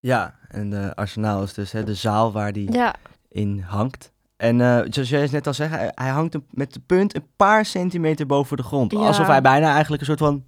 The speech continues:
Speaker 2: Ja, het, het is alsof die net gewoon de impact,
Speaker 1: Ja.
Speaker 2: eh, of ready for impact, zeg
Speaker 1: Ja.
Speaker 2: maar. En ik stond dan, eh, v-, vanaf een soort balkonnetje te kijken. En dan zie je opeens hoe groot zo'n ding is.
Speaker 1: Ja.
Speaker 2: Want je beseft je niet dat veertien meter is echt groot.
Speaker 1: Ja.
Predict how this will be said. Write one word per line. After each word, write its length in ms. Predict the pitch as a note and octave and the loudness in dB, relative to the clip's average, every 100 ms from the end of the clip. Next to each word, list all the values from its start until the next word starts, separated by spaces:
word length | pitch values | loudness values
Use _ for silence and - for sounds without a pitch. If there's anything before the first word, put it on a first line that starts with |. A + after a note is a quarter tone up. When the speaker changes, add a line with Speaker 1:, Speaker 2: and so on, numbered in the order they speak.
| - | -2
Speaker 2:
Ja, 160 | G#3+ | 2
het, 180 | G3+ - | 2 2
het 180 | A#3 A3+ | 0 2
is 180 | B3+ C4+ | 0 0
alsof 280 | A#3 A3+ | 0 -2
die 120 | G#3+ G#3 | 0 0
net 360 | G#3+ B3+ B3 | 2 2 -2
gewoon 460 | G#3 G#3+ G3+ F#3 F3+ | -4 -2 -2 -4 -4
de 80 | F#3+ | -2
impact, 540 | C4 C#4+ A#3+ G3 - | 0 -2 -2 -4 0
Speaker 1:
Ja. 380 | B2+ A#2 F#3 F#3+ | 4 4 2 -4
Speaker 2:
eh, 80 | - - | -8 -10
of 180 | G#3 - F#3+ G3 | -12 -12 -12 -4
ready 180 | A#3 G#3+ | -2 -2
for 140 | G#3 | -4
impact, 400 | B3 C#4 A#3 - | -4 -2 -4 -6
zeg 140 | F#3 | -6
Speaker 1:
Ja. 180 | B2 B2 | 2 4
Speaker 2:
maar. 120 | F#2+ - - - | 2 -4 -18 -10
En 200 | - A#2 | -2 0
ik 140 | B3 C#4 | 0 -2
stond 220 | - C4 | -2 0
dan, 240 | A#3+ A3+ - _ _ | 0 0 -4 _ _
eh, 160 | - G#3 | -4 -4
v-, 100 | G3+ - | -4 -8
vanaf 440 | - G#3 G#3+ G#3+ G#3+ | -10 -6 -4 -6 -6
een 60 | |
soort 200 | G#3 G#3 | -10 -6
balkonnetje 460 | G3+ - C4 C4+ G#3 | -4 -2 -2 -2 -4
te 120 | - | -8
kijken. 540 | - A#3 A3+ E3+ E3+ A#3 _ _ _ _ - | -4 -2 -2 -6 -10 -12 _ _ _ _ -4
En 120 | A3+ | -2
dan 100 | A3 | 0
zie 140 | A3 | 0
je 60 | A#3 | -2
opeens 220 | G3 G3 | -2 -6
hoe 100 | F3+ | -8
groot 380 | - B3+ D4 - | -8 -6 -6 -6
zo'n 200 | G3 F3+ | -10 -8
ding 240 | F3 E3 | -10 -12
is. 220 | E3+ E3 - | -12 -8 -2
Speaker 1:
Ja. 60 | |
Speaker 2:
Want 160 | G#3 F#3 | 0 0
je 80 | A3 | -4
beseft 360 | A3+ - G4 | -6 -6 -8
je 80 | - | -4
niet 220 | B3+ B3 - | -4 -4 -8
dat 140 | A3+ - | -12 -12
veertien 440 | - D4+ E4+ A3 | -10 -8 -6 -6
meter 220 | G3+ - | -8 -10
is 80 | - _ - | -20 _ -18
echt 200 | - - | -18 -18
groot. 240 | - - _ | -20 -20 _
Speaker 1:
Ja. 320 | - A2 F#2+ | -4 -4 -4